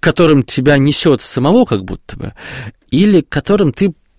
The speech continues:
направляешь волю. Вот надо, потому что так надо. Как замечательно сказала одна моя знакомая, наша коллега, кстати, это не только моя знакомая, ведущая «Радио Вера», Марина Борисова,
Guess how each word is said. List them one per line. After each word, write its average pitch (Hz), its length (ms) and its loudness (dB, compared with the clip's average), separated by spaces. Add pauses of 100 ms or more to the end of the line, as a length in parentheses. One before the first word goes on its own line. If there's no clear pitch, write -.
(360)
направляешь 143 560 2
волю. 117 320 0
Вот 98 220 -8
надо, 180 480 0 (180)
потому 135 320 -2
что - 160 -6
так - 260 -6 (180)
надо. 107 420 -6 (580)
Как 113 160 -2
замечательно 127 320 -2
сказала 120 280 0
одна 113 180 -2
моя 107 160 -2
знакомая, 120 600 -2 (300)
наша 117 200 -4
коллега, 131 380 0
кстати, - 380 -6
это - 200 -14
не 101 320 -10
только - 200 -8
моя 117 200 2
знакомая, 98 540 -6
ведущая 110 640 -6
«Радио 107 240 -6
Вера», 170 260 -2 (460)
Марина 117 360 0
Борисова, 107 640 -2